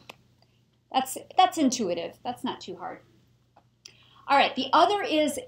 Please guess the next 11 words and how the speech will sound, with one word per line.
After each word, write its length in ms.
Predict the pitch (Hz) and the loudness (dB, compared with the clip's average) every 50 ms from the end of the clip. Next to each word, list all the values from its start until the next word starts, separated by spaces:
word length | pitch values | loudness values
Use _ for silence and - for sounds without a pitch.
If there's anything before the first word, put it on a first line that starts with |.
| - | 0
interaction 840 | 277 311 330 370 359 330 277 269 294 285 - - - 311 294 277 269 | 2 4 4 6 4 4 4 2 2 0 -2 -2 0 0 0 0 0
of 280 | - 233 226 - - - | 0 0 0 -2 -2 -6
charges 800 | - - - - 320 330 349 339 247 - 196 180 185 185 185 - | -8 -8 -4 0 2 2 2 2 2 -2 -2 -4 -4 -6 -4 -4
within 640 | 202 214 214 - - 233 240 262 262 269 269 220 | -4 -4 -4 -4 -2 0 4 4 6 4 4 2
the 80 | 247 240 | 0 -2
pore. 460 | 240 - - 247 220 175 - - - - | -4 -4 -2 -2 0 0 -2 -4 -6 -8
That's 220 | 156 165 - - | -8 -10 -8 -8
the 100 | - 240 | -8 -8
second 340 | 233 - 240 226 - 220 - | -6 -6 -6 -6 -6 -8 -10
one 160 | - 180 170 | -8 -10 -10
here. 320 | 165 190 175 160 - - | -8 -8 -10 -10 -10 -12